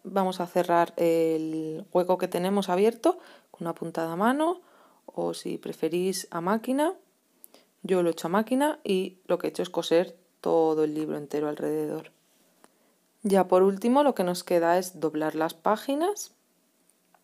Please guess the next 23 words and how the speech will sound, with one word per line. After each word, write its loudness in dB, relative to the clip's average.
No 2
paséis -2
la -2
plancha -2
porque -8
lleva -4
el -10
plástico -8
dentro -2
y 0
se -6
os -8
puede -2
pegar. -2
Entonces, -6
pero 2
bueno, 0
haciendo 0
presión 0
se -4
queda 2
bastante -4
bien. -8